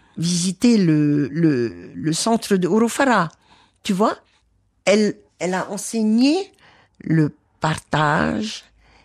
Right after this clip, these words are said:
Mais c'est peut-être aussi l'époque qui, qui, qui voulait ça. Elle avait des classes ch-, chargées, hein. Ces classes, quand tu comptes,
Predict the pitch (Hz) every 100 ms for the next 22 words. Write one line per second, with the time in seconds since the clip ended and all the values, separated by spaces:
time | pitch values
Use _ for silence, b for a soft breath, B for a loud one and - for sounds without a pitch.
0 | b - 196 - - 233 - 440 - -
1 | - 277 202 165 - 226 - 170 - -
2 | - - b b - 156 160 165 - 110
3 | 135 131 139 131 - 214 202 - - -
4 | - - 98 131 170 254 185 131 208 _
5 | _ _ _ _ - - - - 214 -
6 | 101 95 - _ - - 202 - 170 214